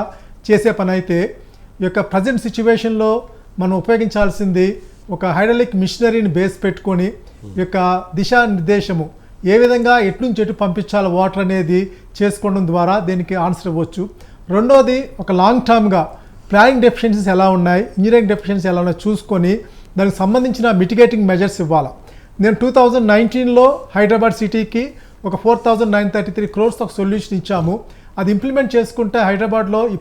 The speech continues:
ప్రాబ్లమ్ సాల్వ్ చేయొచ్చు. ఇప్పుడు చేస్తున్న, హైడ్రా చేస్తున్న యాక్టివిటీ ఒక సపోర్టివ్ యాక్టివిటీగా ఉంటుంది, కానీ బేసిక్‌గా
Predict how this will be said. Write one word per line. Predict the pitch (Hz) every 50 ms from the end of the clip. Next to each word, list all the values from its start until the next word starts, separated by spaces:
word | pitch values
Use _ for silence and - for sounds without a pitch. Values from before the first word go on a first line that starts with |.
| -
ప్రాబ్లమ్ | 202 196 190 196 214 214 -
సాల్వ్ | - 180 180 185 175 -
చేయొచ్చు. | - 180 175 165 170 - 156 147 - - - - - - -
ఇప్పుడు | - - 185 - -
చేస్తున్న, | 220 254 247 - 277 247 262 262 254 262 262 185 -
హైడ్రా | 202 208 220 208 240 240 240 233 -
చేస్తున్న | 220 214 214 - 220 196 208 202 202 208 220 208 - - - - - 196
యాక్టివిటీ | 208 208 - - 254 240 226 - 240 240 247 262 254 - - - - - - -
ఒక | 165 214 202 -
సపోర్టివ్ | 196 - 269 277 254 - 262 247 226
యాక్టివిటీగా | 214 214 - 240 226 214 214 240 220 214 202
ఉంటుంది, | 202 - 226 214 208 190 190
కానీ | 190 185 180 180 208 233 - - - - - - 151
బేసిక్‌గా | 190 233 240 240 285 233 254 269